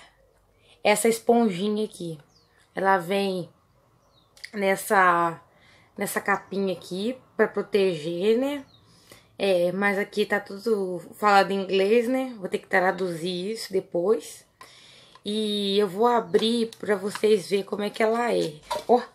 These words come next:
ainda bem que ela não caiu. Ela vem com um, um cabo U S B pra você poder carregar, sabe? Aqui. Aí você coloca atrás aqui, ó.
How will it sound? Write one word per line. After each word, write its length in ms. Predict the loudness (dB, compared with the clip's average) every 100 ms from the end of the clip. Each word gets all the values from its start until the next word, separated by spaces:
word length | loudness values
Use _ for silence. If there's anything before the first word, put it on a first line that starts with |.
| _ _ -8 -8 -10 -20 -20 _
ainda 120 | -12 -10
bem 100 | -8
que 120 | -6
ela 80 | -6
não 80 | -6
caiu. 460 | -4 -4 -4 -10 -4
Ela 280 | 2 4 4
vem 680 | 2 0 0 -2 -4 -8 -12 -18 _ _ _ _ _ _ _ _ _ _ _ -4
com 200 | 2 2
um, 540 | 2 0 0 -2 -6 -8
um 220 | -6 -4
cabo 520 | -4 2 4 4 2
U 320 | 0 0 -2 -8 _ _ _
S 320 | 0 0 -2 -6
B 300 | 0 2 2
pra 160 | 0
você 160 | -8 -4
poder 260 | -2 0
carregar, 680 | 0 0 0 2 2 2 2
sabe? 340 | -2 -6 -6 -10 _ _ _ -20 _ -8
Aqui. 500 | -8 -8 -14 -14 -16 _ _ _ _ _ _ _ _ _ _ -8
Aí 120 | -6
você 600 | -4 -6 -4 -2 -4 -6
coloca 540 | 2 4 4 2 0 -8
atrás 480 | -10 -8 -6 -6 -8
aqui, 400 | -8 -4 0 0
ó. 140 | -2